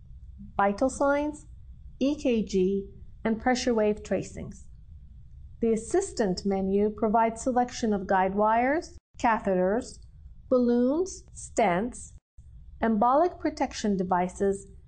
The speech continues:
and adjunct therapies. For catheters, you will need to select the curve name, size, and diameter. For balloons and stents, you can choose from various diameters and lengths.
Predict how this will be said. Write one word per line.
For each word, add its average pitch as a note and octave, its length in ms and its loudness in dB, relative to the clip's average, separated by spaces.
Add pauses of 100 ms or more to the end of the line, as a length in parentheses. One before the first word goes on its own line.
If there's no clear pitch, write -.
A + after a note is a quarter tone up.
(160)
and B3+ 180 2
adjunct G3 540 0
therapies. - 680 0 (760)
For C4 100 0
catheters, A3+ 760 2 (100)
you A#3+ 160 2
will B3 140 4
need C#4+ 200 2
to D#4+ 100 0
select B3 500 0
the B3+ 100 2
curve G#3+ 380 2
name, G3 460 0 (360)
size, F3+ 680 0 (180)
and B3+ 160 2
diameter. C4 680 2 (720)
For G#3+ 120 2
balloons G3+ 500 2
and G#3 100 2
stents, E4 560 0 (280)
you D4 120 2
can D4 180 0
choose B3+ 380 0
from C4 240 2
various G#3 340 2
diameters F#3 800 2 (300)
and G3 160 2
lengths. - 460 -4